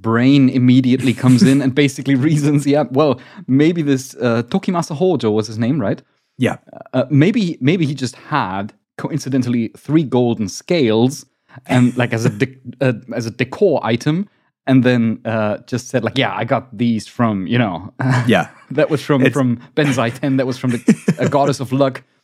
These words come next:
Speaker 1: You know, so in
Speaker 2: Yeah.
Speaker 1: order to, to make, maybe to, to reinforce, as we, as we said before, uh, his, uh, his social capital, his virtue, and his authority in
Speaker 2: Mm.
Speaker 1: within the clan and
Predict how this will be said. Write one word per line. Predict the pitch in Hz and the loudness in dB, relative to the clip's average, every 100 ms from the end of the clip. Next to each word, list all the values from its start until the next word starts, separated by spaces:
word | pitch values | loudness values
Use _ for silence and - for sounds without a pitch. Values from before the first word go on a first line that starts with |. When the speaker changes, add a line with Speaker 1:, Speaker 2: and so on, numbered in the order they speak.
| _ _ _ _ _ _ _ | _ _ _ _ _ _ _
Speaker 1:
You | 180 156 | -2 0
know, | 165 208 - | 2 -2 -6
so | 135 156 165 | -4 -2 0
in | 156 | 0
Speaker 2:
Yeah. | 127 117 | 2 2
Speaker 1:
order | 143 | 0
to, | 151 127 127 | 0 2 0
to | 123 135 | 0 2
make, | 139 139 - | 2 0 0
maybe | 135 135 127 120 - - | 0 2 2 0 -2 -8
to, | - | -10
to | 123 135 | -4 0
reinforce, | 127 143 131 131 180 147 151 | 2 2 0 0 0 2 0
as | 123 | -6
we, | 113 117 - _ _ _ _ | -2 -2 -4 _ _ _ _
as | 117 113 | -8 -4
we | 113 | -4
said | - 135 117 | -2 -4 -4
before, | 123 - 147 120 117 _ _ _ _ - | -6 0 0 2 -2 _ _ _ _ -10
uh, | 110 | -8
his, | 107 127 107 - - | -2 -2 -2 -8 -10
uh, | 95 92 - | -6 -6 -6
his | 127 - | -8 -2
social | 165 135 127 | 0 0 -2
capital, | - 131 127 120 107 | -2 -4 -4 -4 -4
his | 113 | -4
virtue, | 110 127 131 | -2 0 0
and | 117 | -4
his | 113 | -4
authority | - - 131 123 120 113 107 - | -10 -4 0 0 -2 -4 -4 -6
in | 120 117 107 | -2 0 0
Speaker 2:
Mm. | 104 95 | 0 0
Speaker 1:
within | 123 151 | 2 2
the | 143 | 0
clan | 156 131 131 | 0 0 0
and | 135 | -2